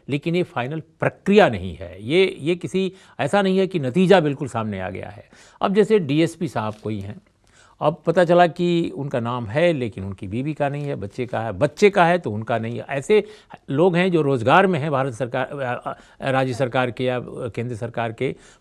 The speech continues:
पता चला कि उनका भी नाम नहीं है। तो इससे लगता है कि बहुत सारी इसमें समस्या है। तो एक तो ये मुझे लगता है कि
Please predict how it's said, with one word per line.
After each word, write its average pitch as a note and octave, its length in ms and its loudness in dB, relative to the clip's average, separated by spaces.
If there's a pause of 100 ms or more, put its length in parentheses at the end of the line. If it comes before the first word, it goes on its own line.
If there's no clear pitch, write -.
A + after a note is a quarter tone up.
पता F3 180 4
चला F#3 200 4
कि F3+ 120 -2
उनका F#3+ 360 2
भी G#3 100 4
नाम C3 220 4
नहीं G#2 200 -2
है। F2+ 180 -8 (260)
तो A3+ 100 4
इससे G#3+ 400 -2
लगता C3+ 300 -4
है A#2+ 140 -4
कि B2 140 -8
बहुत A#2+ 380 -2
सारी C#3+ 260 0
इसमें F#3+ 520 -6 (240)
समस्या A#2 440 -2
है। G2+ 280 -6 (1500)
तो B3 100 6
एक A3+ 360 2
तो C4 100 4
ये G#3+ 200 10
मुझे G#3 220 6
लगता F#3 300 6
है G3 160 8
कि G3+ 360 0